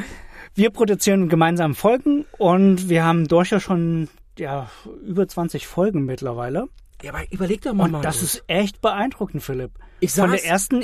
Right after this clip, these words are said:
Speaker 1: Idee letztes
Speaker 2: Ja.
Speaker 1: Jahr haben wir etwas angegangen. Und für
Speaker 2: Ich
Speaker 1: euch als Unternehmer wünsche ich mir auch nichts anderes.
Speaker 2: Geil.
Speaker 1: Ideen, Ziele und damit's nicht nur eine schöne Idee auf dem Papier oder in eurem Kopf bleibt,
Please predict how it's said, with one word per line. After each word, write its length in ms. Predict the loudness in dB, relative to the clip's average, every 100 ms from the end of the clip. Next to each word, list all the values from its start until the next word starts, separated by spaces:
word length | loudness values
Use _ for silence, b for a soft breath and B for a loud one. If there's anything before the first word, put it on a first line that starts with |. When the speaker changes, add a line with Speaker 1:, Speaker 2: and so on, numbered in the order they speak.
| -2
Speaker 1:
Idee 520 | -4 -2 2 4 4
letztes 400 | 2 0 0 -2
Speaker 2:
Ja. 120 | 0
Speaker 1:
Jahr 280 | -2 -4 -6 -12 _ _ _ _ _ _ _ -20
haben 280 | -6 -2 2
wir 140 | 2
etwas 460 | 2 -4 -4 -6 -14 -10
angegangen. 540 | -4 -2 -2 -4 -8 -8
Und 340 | -8 -8 -10 -20 -20
für 200 | -2 0
Speaker 2:
Ich 60 | 2
Speaker 1:
euch 200 | 2 2
als 140 | 2
Unternehmer 440 | 2 2 2 2 2
wünsche 160 | -2
ich 40 | -4
mir 140 | -4
auch 180 | -6 -4
nichts 220 | -6 -6
anderes. 460 | -8 -6 -2 -4 -6 b b b b _
Speaker 2:
Geil. 160 | -2 4
Speaker 1:
Ideen, 520 | 6 6 4 2 -2 -8 -12
Ziele 720 | -4 2 4 6 4 4 0 b b b _
und 580 | 2 4 6 4 2 0 -2
damit's 420 | 0 2 0 -2
nicht 160 | -4 -4
nur 80 | -4
eine 120 | -6
schöne 340 | -2 -2 -2
Idee 300 | -6 -6 -6
auf 140 | -6 -10
dem 100 | -10
Papier 440 | -10 -4 -2 -2
oder 240 | -4 -6 -6
in 80 |
eurem 280 | -6 -8 -8
Kopf 280 | -8 -12 -8
bleibt, 360 | -4 -4 -4